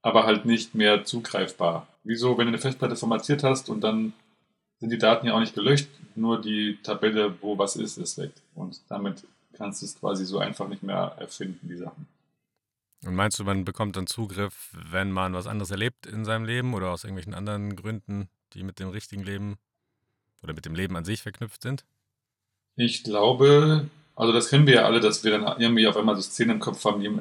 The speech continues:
Speaker 1: die uns irgendwie bekannt vorkommen oder an, an die wir uns erinnern, von, von denen wir nicht wissen, wo sie herkommen. Ich könnte mir schon vorstellen, dass sowas dann sowas ist oder wenn du,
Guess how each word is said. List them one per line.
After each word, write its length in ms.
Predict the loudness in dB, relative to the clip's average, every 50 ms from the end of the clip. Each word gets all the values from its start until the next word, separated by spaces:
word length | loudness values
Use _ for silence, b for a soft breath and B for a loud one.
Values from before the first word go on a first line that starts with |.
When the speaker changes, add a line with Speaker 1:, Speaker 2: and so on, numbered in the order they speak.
| -6 -10 -18 -18 _ -10
Speaker 1:
die 80 | -4 -2
uns 240 | -2 -2 -2 -4 -2
irgendwie 800 | 0 0 0 0 -2 -4 -10 -10 -8 -6 -4 -4 -4 -4 -6 -8 -10
bekannt 380 | -10 -8 -4 -2 0 0 0 2
vorkommen 420 | 0 0 0 2 2 0 2 2
oder 220 | 2 2 2 0 -2 -10 _
an, 240 | -8 -6 -6 -6 -8 -8
an 140 | -6 -4 -2
die 100 | 0 2
wir 120 | 2 2
uns 120 | 2 0 0
erinnern, 260 | 0 2 2 2 2
von, 240 | 2 0 -2 -2 -6 -8 -12
von 160 | -8 -6 -4
denen 160 | -4 -2 -2
wir 40 | -2
nicht 160 | -4 -6 -6
wissen, 200 | -8 -10 -6 -4
wo 80 | -4 -4
sie 140 | -2 -2 -2
herkommen. 540 | 0 0 0 0 -2 -2 -2 -2 -2 -4 -8 _ _ _ _ _ _
Ich 220 | -16 -16 -16 _
könnte 240 | -4 0 0 2 2
mir 100 | 2 2
schon 160 | 2 0 -2
vorstellen, 260 | 2 4 4 4 4 2
dass 140 | 0 0
sowas 260 | -2 2 2 2 2 2
dann 220 | 0 -2 -2 -2
sowas 340 | -4 0 2 2 2 2 0
ist 220 | -2 -2 -2 0
oder 340 | 2 4 6 6 6 4 4
wenn 140 | 2 0 0
du, 160 | -2 -4 -6